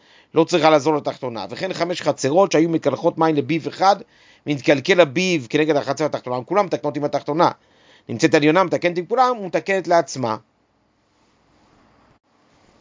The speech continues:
וזה הראיה להוראה השנייה של רבי יהודה לעניין ירידת מי גשמים. עוד בעניין בעלות על קרקע שסמוכה לנהר, אמר שמואל היימן דאחזיק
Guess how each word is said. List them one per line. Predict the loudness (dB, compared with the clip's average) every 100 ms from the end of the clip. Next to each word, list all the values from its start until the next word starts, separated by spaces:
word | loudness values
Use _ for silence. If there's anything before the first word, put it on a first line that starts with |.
| _ _
וזה | -2 2 4
הראיה | 4 4 4
להוראה | 4 2 2 0
השנייה | 0 -4 -2 -2
של | -2
רבי | -2
יהודה | -2
לעניין | -2 -2 -4
ירידת | -6 -4 -4 -4 -6
מי | -6
גשמים. | -4 -2 0 0 -4 -12 _ _ _ _ _ _ _ -20 _
עוד | 4 4 4
בעניין | 0 2 4 2 -4 _ -8
בעלות | 0 0 0 -2
על | -2
קרקע | 2 0 0
שסמוכה | -4 -6 -6 2 4
לנהר, | 4 4 4 4
אמר | 2 -2
שמואל | -2 -2
היימן | -2 -2 -4
דאחזיק | -4 -4 -6 -10